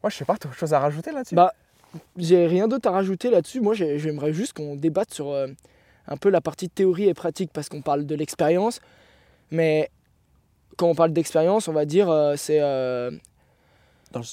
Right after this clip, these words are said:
Speaker 2: un peu, euh, la pratique quand même. Mais moi, je trouve que la théorie, c'est quand même une grosse expérience aussi. Tu
Speaker 1: Bah,
Speaker 2: vois ce que je veux dire ?
Speaker 1: dans le sens, euh, la théorie guide,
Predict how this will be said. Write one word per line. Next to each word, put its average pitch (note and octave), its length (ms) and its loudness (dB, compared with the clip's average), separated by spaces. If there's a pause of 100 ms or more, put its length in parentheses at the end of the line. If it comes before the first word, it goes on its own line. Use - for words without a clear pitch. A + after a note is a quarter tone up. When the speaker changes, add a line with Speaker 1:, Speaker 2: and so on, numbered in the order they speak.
(160)
Speaker 2:
un F3+ 140 2
peu, G#3 280 10
euh, F3+ 40 10
la E3+ 120 6
pratique F#3+ 460 -2
quand D#3+ 160 2
même. C3 220 -2 (260)
Mais F#3+ 320 10
moi, G3+ 160 8
je G#3+ 60 -4
trouve G#3 180 0
que F3 100 2
la D#3+ 120 6
théorie, E3+ 400 6
c'est E3 160 0
quand D#3+ 120 -2
même E3 180 0
une D#3+ 140 -4
grosse E3 320 0
expérience E3 460 0
aussi. F#3+ 300 -2 (1300)
Tu - 40 -10
Speaker 1:
Bah, D3 100 6
Speaker 2:
vois F3+ 120 4
ce - 80 -8
que F#3 60 2
je E3+ 80 -2
veux F3+ 100 4
dire ? A3 280 2 (960)
Speaker 1:
dans B2+ 140 0
le C3 60 0
sens, D#3 260 0
euh, C#3+ 80 8
la B2+ 140 6
théorie D#3 340 0
guide, D3+ 320 -4